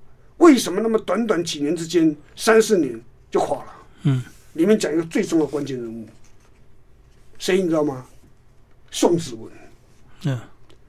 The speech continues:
Speaker 1: 这个故事啊，是一个叫杨鹏的人自己的回忆录。杨鹏这个人很奇特啊，他是南京大屠杀以后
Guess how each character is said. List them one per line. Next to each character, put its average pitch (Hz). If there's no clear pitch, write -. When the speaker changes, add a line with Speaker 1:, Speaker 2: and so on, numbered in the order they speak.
Speaker 1:
这 370
个 254
故 277
事 254
啊， 196
是 240
一 226
个 233
叫 240
杨 214
鹏 170
的 175
人 131
自 320
己 170
的 180
回 165
忆 208
录。 190
杨 294
鹏 294
这 294
个 262
人 233
很 190
奇 202
特 220
啊， -
他 285
是 269
南 226
京 285
大 262
屠 220
杀 240
以 170
后 233